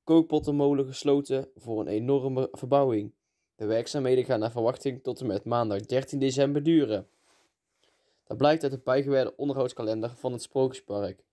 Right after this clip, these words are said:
Monsieur Cannibal wordt omgebouwd tot een attractie met Sinbad de Zeeman. Bezoekers draaien straks rond in een handelschuitje in plaats van kookpotten.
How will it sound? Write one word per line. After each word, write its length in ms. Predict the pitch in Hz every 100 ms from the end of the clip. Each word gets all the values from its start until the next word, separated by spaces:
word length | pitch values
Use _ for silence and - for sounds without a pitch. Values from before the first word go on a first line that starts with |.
| _ _ _ _
Monsieur 300 | - - 143
Cannibal 440 | 147 131 123 127
wordt 180 | 123 117
omgebouwd 500 | - 139 123 123 120
tot 120 | 120
een 120 | - 113
attractie 440 | 110 127 - 110
met 200 | 107 107
Sinbad 360 | - 123 110 110
de 80 |
Zeeman. 580 | 107 120 110 92 95 92 - _ _ _ _ _ _ _ _ _
Bezoekers 360 | - 117 139 139
draaien 320 | 123 131 123
straks 220 | - 117
rond 240 | 117 139 135
in 120 | 117
een 60 |
handelschuitje 600 | 123 127 123 - 117 120
in 80 | 107
plaats 220 | - 113
van 140 | 113 104
kookpotten. 600 | 123 123 - - 101 -